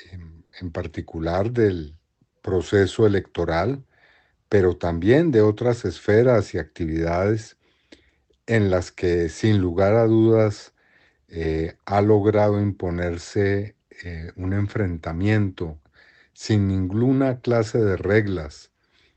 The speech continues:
eh, ni respeto. Y eso, por supuesto, como lo hemos visto, va degradando,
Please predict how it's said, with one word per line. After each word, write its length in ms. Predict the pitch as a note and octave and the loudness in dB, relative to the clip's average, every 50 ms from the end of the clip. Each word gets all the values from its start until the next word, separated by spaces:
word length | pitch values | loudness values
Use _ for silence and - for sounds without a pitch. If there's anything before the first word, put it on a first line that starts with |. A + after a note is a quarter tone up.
| _ _ - | _ _ -16
eh, 260 | F2 E2 D#2+ D#2+ E2 F#2 | -12 -10 -8 -8 -6 -2
ni 220 | G#2+ A2 A#2 A#2 | 0 2 4 4
respeto. 720 | G#2 G#2+ A2 G2 - - - - F#2+ F2+ - - - - _ _ _ _ _ _ _ _ _ _ _ _ _ | 4 2 0 0 0 -2 -2 -2 -2 -2 -4 -8 -20 -20 _ _ _ _ _ _ _ _ _ _ _ _ _
Y 200 | - A2 G#2+ A#2 | -2 4 6 6
eso, 320 | B2+ C3 A#2+ - C3+ - | 6 6 4 2 -2 -2
por 180 | - G#2 F#2 - | -2 -6 -8 -8
supuesto, 600 | - - E2 - - F#2 F#2+ F#2 - - G#2+ F#2+ | -8 -12 -10 -6 -4 -2 -2 -2 -4 -6 -8 -6
como 240 | - G2 F2 E2+ D#2+ | -6 -6 -4 -4 -4
lo 160 | D#2 D#2+ F2+ | -2 -2 -2
hemos 320 | F#2 F2+ F2+ F#2+ F#2+ F#2 F#2 | 0 0 -2 -4 -6 -4 -4
visto, 600 | G2+ F#2+ F2+ - - - - F2+ F2 F2+ F2+ - _ _ _ _ _ _ _ _ _ _ - | -4 -4 -4 -6 -10 -6 -6 -4 -4 -6 -8 -12 _ _ _ _ _ _ _ _ _ _ -6
va 220 | F#2 F#2+ G2 G#2 | 0 2 2 4
degradando, 1120 | G2+ G#2+ G#2+ G2 F#2+ F#2 F#2 F2 F2 F2+ G2 G#2 G#2 A2 A2+ G#2+ G#2+ F2+ E2+ E2+ D#2+ - | 4 4 2 2 0 -2 -2 -2 -2 -2 -2 0 0 0 0 -2 -2 -4 -6 -8 -14 -18